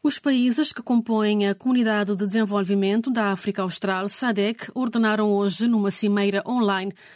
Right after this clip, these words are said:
a retirada das suas forças de paz destacadas no leste da República Democrática do Congo. A decisão foi tomada depois de dezoito soldados da missão militar do bloco, a maioria sul-africanos,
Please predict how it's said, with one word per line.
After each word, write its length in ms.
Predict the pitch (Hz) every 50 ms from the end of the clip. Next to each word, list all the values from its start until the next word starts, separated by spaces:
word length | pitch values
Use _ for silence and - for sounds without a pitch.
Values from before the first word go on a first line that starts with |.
| - -
a 80 | 202
retirada 560 | 190 254 247 247 233 226 247 233 220 196 202
das 160 | 185 196 180 -
suas 320 | - - 202 196 190 -
forças 480 | - - - 254 254 202 - 220 185 190
de 100 | 180 190
paz 460 | - 202 185 180 196 214 220 - -
destacadas 720 | - 240 - - - 196 196 233 226 214 196 185 185 170
no 100 | 180 190 190
leste 280 | 202 214 208 196 -
da 100 | 185 185
República 560 | 180 202 185 - 233 202 185 190 180 - 190
Democrática 600 | 180 214 226 226 - 226 214 202 208 185 - 170
do 100 | 160 170
Congo. 400 | 165 - 190 180 175 165 185 190 - - - - - -
A 60 | 202 190
decisão 500 | 185 - - 214 190 185 208 196 190 185
foi 180 | - 208 202
tomada 460 | - 202 202 196 190 190 185 175 190
depois 500 | 185 190 180 - 196 190 190 190 185 160
de 140 | - - 190
dezoito 480 | 180 170 170 196 226 240 233 226 214 190
soldados 600 | - - 196 185 180 185 180 175 175 185 180 175
da 120 | 180 196
missão 360 | 190 190 185 - - 214 202
militar 440 | 202 226 254 247 220 - 185 175 180
do 100 | 170 185
bloco, 460 | 175 190 185 180 180 180 - 247 226 - - - -
a 80 | - 202
maioria 400 | 214 247 240 226 226 247 202 180
sul-africanos, 840 | - - 254 226 202 180 - 185 175 - 196 196 190 202 196 - -